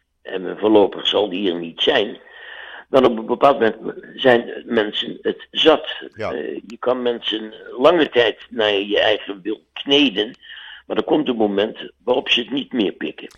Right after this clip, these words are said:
Speaker 1: En
Speaker 2: Maar
Speaker 1: ik
Speaker 2: wie
Speaker 1: denk
Speaker 2: houdt
Speaker 1: dat dat
Speaker 2: die, wie
Speaker 1: inderdaad
Speaker 2: houdt die shekel dan zo sterk? Dat vraag ik me elke keer af.
Speaker 1: Ja. Ja, dat, dat, dat, ik denk dat natuurlijk de Israëlische Nationale Bank, eh,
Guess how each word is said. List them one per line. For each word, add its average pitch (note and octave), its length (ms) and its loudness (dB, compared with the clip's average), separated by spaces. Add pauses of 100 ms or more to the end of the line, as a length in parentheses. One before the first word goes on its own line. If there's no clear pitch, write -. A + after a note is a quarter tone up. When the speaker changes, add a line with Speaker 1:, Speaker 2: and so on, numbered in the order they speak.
Speaker 1:
En B2 80 -18
Speaker 2:
Maar C3+ 100 -2
Speaker 1:
ik D3 60 -14
Speaker 2:
wie G3 80 -4
Speaker 1:
denk F#3+ 100 0
Speaker 2:
houdt F#3+ 240 -2
Speaker 1:
dat D#3+ 80 -6
dat - 100 -8
Speaker 2:
die, E2+ 120 -10
wie - 100 -14
Speaker 1:
inderdaad E3 260 -2
Speaker 2:
houdt F3 180 -6
die E3 80 -14
shekel F#3+ 460 -8
dan E2 200 -12
zo D2 140 -18
sterk? C2+ 500 -18 (580)
Dat D3 180 -10
vraag G2 220 -12
ik E2 120 -14
me D#2 80 -18
elke C#2+ 280 -16
keer C2+ 240 -20
af. C2 160 -18
Speaker 1:
Ja. G2+ 140 -20 (1120)
Ja, - 260 -6
dat, D2 340 -12
dat, - 260 -12
dat, - 420 -18
ik - 240 -18
denk G#2+ 260 2
dat F#2 200 0 (180)
natuurlijk F#2 460 -6
de F2 160 -2
Israëlische F2 580 -2
Nationale E2+ 600 -4
Bank, A2 440 -2 (560)
eh, G2 460 0